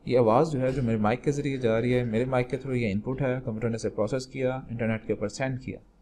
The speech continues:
ये किस्म के क्या हो गए, मेरी तरफ से जो computer है, वो output किधर दे रहा है? इंटरनेट के ऊपर। आपका जो computer है, वो internet के through ये जो signals हैं, इसको receive कर रहा है, इसको उसने process किया। After processing, उसने देखा कि ये तो audio,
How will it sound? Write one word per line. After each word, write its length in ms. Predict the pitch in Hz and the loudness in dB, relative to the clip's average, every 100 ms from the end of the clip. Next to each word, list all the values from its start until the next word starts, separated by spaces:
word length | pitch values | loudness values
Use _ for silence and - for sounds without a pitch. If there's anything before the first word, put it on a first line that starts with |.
| _ _ _ _ - - - | _ _ _ _ -20 -16 -8
ये 60 | 123 | -6
किस्म 260 | 135 131 | -4 -4
के 120 | 131 | -2
क्या 140 | 127 127 | 0 2
हो 100 | 123 | 2
गए, 140 | 135 | 2
मेरी 260 | 143 117 123 | 0 2 2
तरफ 180 | 123 127 | 0 -4
से 120 | 127 | -4
जो 160 | 127 | -2
computer 560 | 113 113 110 151 151 117 | 0 0 2 4 4 4
है, 60 | 113 | 4
वो 140 | 120 | 4
output 260 | 113 - - | 4 0 -4
किधर 180 | 135 | -2
दे 160 | 127 120 | 2 4
रहा 100 | 131 | 4
है? 60 | 202 | 0
इंटरनेट 380 | 117 110 104 | -2 0 -2
के 100 | - | -4
ऊपर। 280 | 110 - 120 - _ _ _ - - | -8 -8 -12 -16 _ _ _ -20 -6
आपका 280 | 110 120 143 | -2 0 2
जो 120 | 151 | 2
computer 380 | 156 139 131 143 | 0 -2 0 0
है, 160 | 139 | 2
वो 140 | 135 127 | 2 0
internet 360 | 127 127 131 | -2 -4 -6
के 80 | 147 | -8
through 320 | 143 143 151 170 - _ _ _ _ _ _ _ 123 | -4 -2 -2 -4 -18 _ _ _ _ _ _ _ -4
ये 60 | |
जो 120 | 120 | -2
signals 440 | 117 120 131 151 139 | 0 0 0 0 0
हैं, 100 | 127 | -2
इसको 180 | - 113 | 2 2
receive 360 | 110 135 147 151 | 2 4 4 4
कर 180 | 110 101 | 2 4
रहा 120 | 104 | 2
है, 60 | |
इसको 220 | 110 - 117 | 0 0 -2
उसने 240 | 110 120 | 0 -4
process 400 | 107 110 117 135 | 0 0 0 -6
किया। 340 | - 143 127 | -2 0 0
After 180 | - 104 | -2 -6
processing, 580 | 107 120 120 143 151 156 | -6 0 2 2 0 -2
उसने 360 | 117 117 110 117 _ - - - | -4 -2 -2 -2 _ -20 -18 -4
देखा 220 | 117 135 | -2 -2
कि 200 | 135 120 | 0 0
ये 60 | 110 | 2
तो 120 | 107 | 2
audio, 440 | 101 117 139 143 | 2 4 4 2